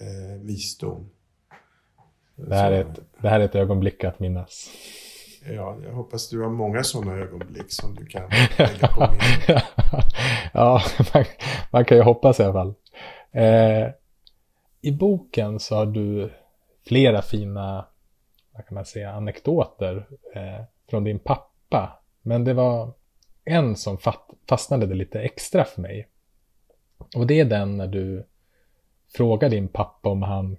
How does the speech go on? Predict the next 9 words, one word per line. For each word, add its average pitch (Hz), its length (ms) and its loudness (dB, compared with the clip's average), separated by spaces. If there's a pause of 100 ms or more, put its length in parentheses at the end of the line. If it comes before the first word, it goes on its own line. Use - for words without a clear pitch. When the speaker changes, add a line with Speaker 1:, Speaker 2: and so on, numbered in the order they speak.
Speaker 2:
kommer 101 260 -4
ihåg 98 720 -2 (260)
när 98 140 -8
han 95 280 -6
började 107 840 -4 (760)
att - 180 -10
älska 117 380 0
din 98 180 -2
mamma. 113 460 0